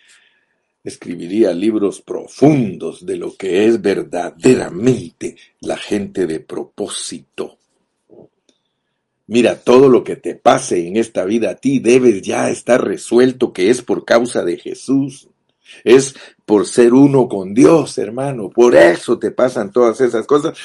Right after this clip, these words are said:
pero que no vayas a estar dormido, que no vayas a estar sufriendo penalidades y estar inconsciente de que para qué es, hermano. ¿Para qué es?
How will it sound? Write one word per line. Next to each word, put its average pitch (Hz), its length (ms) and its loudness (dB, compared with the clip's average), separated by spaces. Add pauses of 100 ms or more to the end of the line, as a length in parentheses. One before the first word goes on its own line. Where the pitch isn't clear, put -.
(120)
pero 143 220 2
que 131 120 0
no 127 180 2
vayas 123 300 2
a 107 40 -2
estar 110 300 0
dormido, 123 680 0 (540)
que 123 140 4
no 127 160 6
vayas 143 320 4
a 117 40 4
estar 135 400 2 (120)
sufriendo 156 1120 2
penalidades 131 1200 4
y 127 100 2
estar 143 380 4
inconsciente 135 920 0
de 110 240 2
que - 160 0
para 113 460 2
qué 175 420 8
es, - 180 2
hermano. 95 520 -4 (240)
¿Para 127 280 2
qué 185 360 8
es? - 160 -2